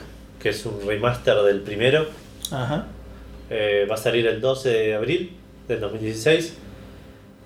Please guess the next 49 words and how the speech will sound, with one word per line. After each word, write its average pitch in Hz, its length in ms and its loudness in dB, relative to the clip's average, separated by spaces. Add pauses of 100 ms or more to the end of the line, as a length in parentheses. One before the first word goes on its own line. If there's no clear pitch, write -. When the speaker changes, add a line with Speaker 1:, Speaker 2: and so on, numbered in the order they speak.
(160)
Speaker 1:
Medio 147 320 2
coincidiendo 139 580 2
con 131 140 4
la 123 80 4
salida 123 240 2
de 123 100 2
la 110 60 0
película 139 360 4
de 107 60 4
Ratchet 107 260 -2
and 104 120 -2
Clank 127 220 4 (500)
en 104 140 -6
cines, 139 380 4 (420)
que 117 60 2
va 104 80 6
a - 20 -2
ser 110 140 6
el 110 60 6
veintinueve 101 500 2
de 90 80 4
abril. 87 180 0 (340)
Speaker 2:
Lo 127 120 2
tendría 131 280 4
que 123 60 -2
jugar, 123 320 4
¿no? 147 180 -4 (260)
Yo 127 140 0
que 120 100 2
no 113 80 0
tengo 120 220 2
ni 113 140 0
idea 120 140 4
ni 110 120 0
quién 113 120 2
es 104 120 -2
Ratchet 110 340 4
ni 107 80 -4
quién 107 120 -2
es 101 80 -6
Clank. 120 260 -2
Speaker 1:
Yo 190 240 2
no 175 80 4
lo 147 60 4
jugué 151 180 4
ninguno, 151 320 2
es 151 100 -2
un 165 100 -2
shooter 139 380 2